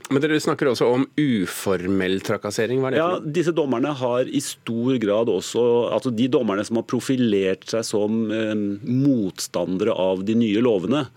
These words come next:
Speaker 2: eh, som kontrollerer og politiserer domstolen, de opplever, eh, trakassering på nettet, eh,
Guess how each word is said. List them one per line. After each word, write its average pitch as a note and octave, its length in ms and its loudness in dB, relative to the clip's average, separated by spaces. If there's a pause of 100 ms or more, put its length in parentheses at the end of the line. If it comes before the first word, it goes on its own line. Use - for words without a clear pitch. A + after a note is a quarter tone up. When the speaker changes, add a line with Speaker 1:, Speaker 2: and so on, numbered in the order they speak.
(360)
Speaker 2:
eh, G#2 240 0
som G#2 200 -2
kontrollerer G2 760 0
og F#2+ 80 0
politiserer G#2 680 -2
domstolen, B2 600 0
de A2+ 260 0
opplever, G2 800 0
eh, G2 760 -2
trakassering G2 560 -2
på G#2+ 120 -4
nettet, C3+ 480 -2 (440)
eh, G#2 420 2